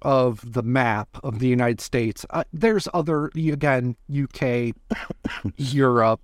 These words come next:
you know, the whole nine yards. Um, but yeah, it's so cool that people are actually downloading.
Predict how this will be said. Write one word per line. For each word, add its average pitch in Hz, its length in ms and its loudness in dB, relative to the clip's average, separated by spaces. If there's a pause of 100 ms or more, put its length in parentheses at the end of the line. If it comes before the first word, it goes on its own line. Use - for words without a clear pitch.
you 117 280 0
know, 104 280 0
the 104 180 -4
whole 110 260 -2
nine 110 340 -2
yards. 117 300 0 (420)
Um, 131 580 0 (640)
but 170 140 4
yeah, 175 180 -2
it's 151 160 -2
so 190 320 2
cool 156 400 0
that 127 200 -6
people 151 480 -2
are 135 140 -2
actually 135 440 -2
downloading. 120 720 -2